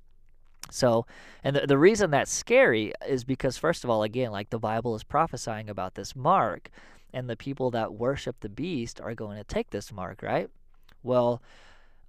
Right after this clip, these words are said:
<clears throat> imagine that this microchip that you use,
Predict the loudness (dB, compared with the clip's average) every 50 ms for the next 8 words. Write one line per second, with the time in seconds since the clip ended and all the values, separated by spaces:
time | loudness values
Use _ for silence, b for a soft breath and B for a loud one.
0 | -10 -4 -4 -4 -2 -2 -4 -2 -2 0 -2 0 0 2 2 2 2 2 2 2
1 | 2 2 0 -4 -6 -4 -2 2 2 2 2 2 0 -2 -2 -2 -4 -4 -4 -4
2 | -4 -8 -20 -20 -16 -8 -4 -2 -2 -2 -2 -2 -2 0 0 0 2 4 4 4
3 | 2 2 -2 -6 -8 -12 -14